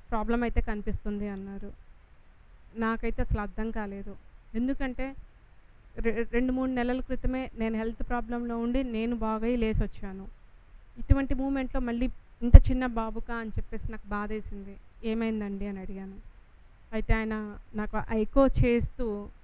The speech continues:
ఆ గుండెలో ఉన్న హోల్ నాకు చూపించడం జరిగింది. రిపోర్ట్ వస్తే ఒకవేళ నమ్మేదాన్ని కాదేమోనండి, కానీ నా కళ్ళతో, నా ర-, కళ్ళతో, నా కళ్ళ ముందు హోల్ని చూపించడం జరిగింది వాళ్ళు. "ఇదిగో నాన్న ఇక్కడ ఉంది,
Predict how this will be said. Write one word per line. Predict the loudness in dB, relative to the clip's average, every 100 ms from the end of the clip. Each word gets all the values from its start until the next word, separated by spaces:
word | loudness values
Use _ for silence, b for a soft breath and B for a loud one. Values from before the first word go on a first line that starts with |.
| -6
ఆ | -6 -2
గుండెలో | 0 2 2 2
ఉన్న | -2 -6 -8 -10 -2 8
హోల్ | 8 8 6 2 -6 -14 -20 -10
నాకు | -4 0 2
చూపించడం | 2 0 -2 -4
జరిగింది. | -4 -6 -6 -10 -12 -14 -16 -20 -20 -20 -20 -20 -20 -20 -20 -20 -20 -20 -2 0
రిపోర్ట్ | 2 0 0
వస్తే | -2 0
ఒకవేళ | -2 -2 -2
నమ్మేదాన్ని | -2 -2 -2 -2 -2 -4
కాదేమోనండి, | -4 -2 -2 -2 -4 -4 -4
కానీ | -4 -4 -6
నా | -8
కళ్ళతో, | -4 0 2 2 4 2 0 -16 -8
నా | -2 -2
ర-, | -2
కళ్ళతో, | -4 4 6 6 6 4
నా | 4
కళ్ళ | 4 4 4
ముందు | 2 0 -2 -4 -4 -4
హోల్ని | 0 2 0 0
చూపించడం | 0 2 0 -2
జరిగింది | -2 -4 -4 -6
వాళ్ళు. | -6 -10 -10 -14 -18 -20 -20 -4
"ఇదిగో | 0 2
నాన్న | 2 0
ఇక్కడ | -2 -2 -4
ఉంది, | -6 -6 -10